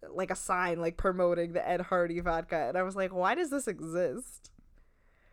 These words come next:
And that's the whole episode.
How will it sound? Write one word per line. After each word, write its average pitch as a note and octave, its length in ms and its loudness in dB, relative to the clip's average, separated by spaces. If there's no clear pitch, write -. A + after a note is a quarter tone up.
And A3+ 1120 2
that's G#3 340 4
the G3+ 120 4
whole F3 240 8
episode. E3 800 0